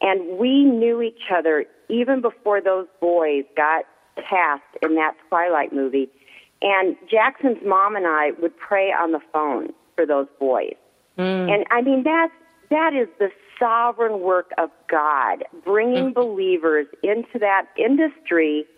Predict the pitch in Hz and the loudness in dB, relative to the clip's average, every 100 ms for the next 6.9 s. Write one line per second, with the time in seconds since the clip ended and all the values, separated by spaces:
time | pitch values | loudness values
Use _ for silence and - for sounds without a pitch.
0 | _ _ - 262 285 294 269 285 370 - | _ _ -4 2 4 4 0 -2 -2 -6
1 | - 233 247 294 285 311 294 311 277 302 | -4 -2 0 -2 -2 -4 0 4 4 4
2 | 359 - - - _ _ _ _ _ _ | 0 -2 -6 -8 _ _ _ _ _ _
3 | _ _ _ _ _ _ - - - - | _ _ _ _ _ _ -8 -8 -8 -6
4 | - 220 196 208 254 226 233 226 208 190 | 0 2 2 2 0 0 -2 0 0 0
5 | 180 180 - 220 233 - - - 214 247 | -2 -2 0 -2 -4 -12 -18 -2 0 2
6 | 269 254 226 - 202 185 175 202 196 | 2 2 0 0 0 -2 -2 -4 -4